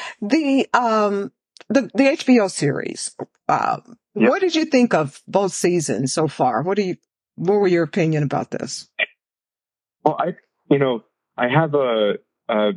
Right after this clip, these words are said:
Speaker 2: different perspective than maybe most who watched it. I think when people watch documentaries, they don't necessarily know all the raw materials and what goes into it.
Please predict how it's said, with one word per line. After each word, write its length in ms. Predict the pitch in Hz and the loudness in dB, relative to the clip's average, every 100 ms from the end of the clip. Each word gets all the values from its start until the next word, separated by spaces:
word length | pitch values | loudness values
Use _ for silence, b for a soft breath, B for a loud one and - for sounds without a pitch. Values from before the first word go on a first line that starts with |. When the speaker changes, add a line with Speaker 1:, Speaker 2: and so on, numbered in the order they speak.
| - - | -6 -2
Speaker 2:
different 260 | 147 151 147 | -2 0 -2
perspective 520 | 139 - 120 - 110 | -4 -2 -4 -2 0
than 120 | 113 | 4
maybe 220 | 110 117 | 4 4
most 240 | 107 107 - | 4 0 -2
who 80 | - | -4
watched 420 | 101 92 104 _ | 0 0 -2 _
it. 140 | 156 151 | -2 0
I 80 | 123 | -2
think 180 | 117 117 | 0 2
when 100 | 110 | 0
people 300 | 110 110 104 | 0 -2 0
watch 180 | 101 104 - | 0 -2 -4
documentaries, 920 | 101 101 104 104 101 - 104 101 101 _ _ _ _ _ - | -4 -2 -2 0 -2 0 2 2 0 _ _ _ _ _ -4
they 400 | 120 117 110 107 _ _ - | 0 2 2 0 _ _ -4
don't 220 | 123 127 | -2 2
necessarily 420 | 120 117 - 113 | 0 -2 -2 2
know 500 | 110 110 110 107 104 - | 4 4 2 2 -2 -2
all 180 | 107 104 | -2 0
the 100 | 101 | 0
raw 200 | 101 101 | 0 -2
materials 600 | 101 - 110 107 107 104 | -6 -6 0 2 2 0
and 160 | 104 98 | -4 -6
what 160 | 95 | -8
goes 160 | - 98 | -4 -4
into 340 | 101 104 - 147 | -2 -4 -2 -2
it. 100 | 143 | -2